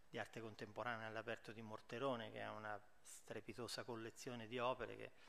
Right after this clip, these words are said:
se ancora non avete visitato, ovviamente vi invito a visitare. Tutto questo è comunque riduttivo da raccontare rispetto alla complessità della figura di Carlo,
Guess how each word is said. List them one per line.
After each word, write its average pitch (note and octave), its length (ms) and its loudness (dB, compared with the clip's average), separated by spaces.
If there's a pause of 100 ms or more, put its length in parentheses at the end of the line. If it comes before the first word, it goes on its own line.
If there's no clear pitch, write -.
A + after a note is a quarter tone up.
(280)
se - 260 -6
ancora A#2 380 -2
non A2 140 -2
avete A2+ 340 -2
visitato, A#2 560 2
ovviamente A2+ 500 -4
vi A2 240 -6
invito A2+ 360 -6
a A2+ 40 -2
visitare. C3 680 0 (480)
Tutto C#3+ 280 0
questo D#3 380 4
è C#3 160 6
comunque D3+ 460 0
riduttivo B2 640 0
da G#2+ 100 0
raccontare A2 640 2
rispetto - 480 -6
alla G#2+ 140 -2
complessità A2 500 -6
della A#2 160 -2
figura B2 380 -4
di C#3 100 -4
Carlo, B2 420 2